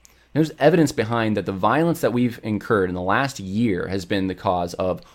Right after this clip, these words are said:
white supremacists, unless, of course, you buy into the assumptions of critical race theory. Then you can make the cops out to be systemically racist.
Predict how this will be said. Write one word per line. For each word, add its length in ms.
white 260
supremacists, 600
unless, 460
of 100
course, 240
you 80
buy 200
into 160
the 80
assumptions 340
of 80
critical 200
race 200
theory. 300
Then 480
you 160
can 140
make 160
the 80
cops 320
out 160
to 80
be 120
systemically 760
racist. 540